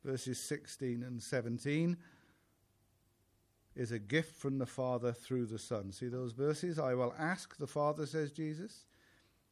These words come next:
"and he will give you another counselor to be with you forever, the Spirit of truth. The world cannot accept him, because it neither sees him nor knows him. But you know him, for he lives with you and will be in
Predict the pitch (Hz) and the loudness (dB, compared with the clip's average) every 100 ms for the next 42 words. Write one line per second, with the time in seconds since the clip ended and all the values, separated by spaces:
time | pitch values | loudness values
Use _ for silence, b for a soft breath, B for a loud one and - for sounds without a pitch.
0 | - 127 147 170 175 156 165 165 170 175 | -2 4 6 8 8 6 6 6 6 6
1 | 180 196 202 175 - 120 110 120 131 135 | 4 2 2 0 -2 -2 0 0 2 2
2 | 117 131 127 143 - 185 156 90 76 b | 2 0 0 -2 0 0 0 -4 -8 b
3 | b b b 135 127 - - 143 139 143 | b b b -2 -2 -2 2 6 6 2
4 | 131 196 175 - 143 127 185 226 135 - | 0 2 2 2 0 6 8 8 6 2
5 | 135 139 131 - - - - 113 104 B | 0 0 -2 -4 -2 -2 -2 -4 -4 B
6 | B 127 139 139 147 135 127 117 110 - | B -2 2 2 2 2 2 2 -2 0
7 | 127 117 - 135 147 156 170 202 214 156 | 0 0 2 2 2 0 2 2 2 2
8 | 110 98 B B - 143 156 214 226 139 | -2 -4 B B -6 -2 4 6 8 8
9 | 104 104 127 165 - 123 131 131 151 220 | 6 4 0 0 0 2 2 4 6 6
10 | 147 113 120 117 135 143 147 B B 143 | 4 0 0 2 2 2 -2 B B 0
11 | 151 135 143 160 165 156 147 156 170 165 | 2 2 4 6 6 4 4 6 6 4
12 | B B B 185 196 170 107 | B B B 4 4 4 0